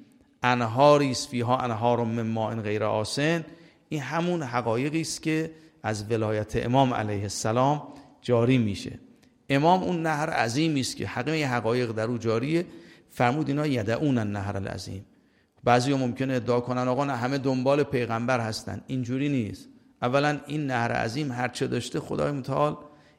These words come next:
اینو به امیرالمؤمنین منتقل کرده. حضرت هر چی داشتن دادن به امیرالمؤمنین. برای اون، بنابراین اونایی که امیرالمؤمنین رو رها می‌کنن، امام صادق رو رها می‌کنن،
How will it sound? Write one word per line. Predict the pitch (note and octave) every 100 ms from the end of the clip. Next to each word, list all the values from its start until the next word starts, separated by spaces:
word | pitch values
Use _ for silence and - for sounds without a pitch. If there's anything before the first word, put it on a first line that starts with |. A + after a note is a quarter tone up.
| -
اینو | D3 D3
به | C#3
امیرالمؤمنین | A#2+ B2 A#2+ A#2 A#2 A#2+ C#3+ C3+
منتقل | G#2+ G2 G2+ G2+
کرده. | G2 - G2+ G2
حضرت | G2 A2 A2 C3+ B2
هر | A#2
چی | - B2
داشتن | G#2+ - C#3
دادن | C3+ B2+ C3 C3
به | C#3+ C#3+ - - - -
امیرالمؤمنین. | A#2 A#2+ A#2 A#2+ A2+ A#2 C3+ D3 A2 - - - - -
برای | C#3 E3
اون، | E3 C#3
بنابراین | C#3 C3+ C#3+ E3+
اونایی | D3+ D#3+
که | D#3+ -
امیرالمؤمنین | B2+ B2 A#2+ A#2+ A#2+ A#2+
رو | A#2 A2
رها | A2 A#2
می‌کنن، | A2 G#2+ A2+ A#2 C3+ C#3+
امام | B2 A2+ A2
صادق | - A2+ A2
رو | G#2+
رها | G#2 A2+
می‌کنن، | G#2 G2+ A2+ A#2 C#3 D3+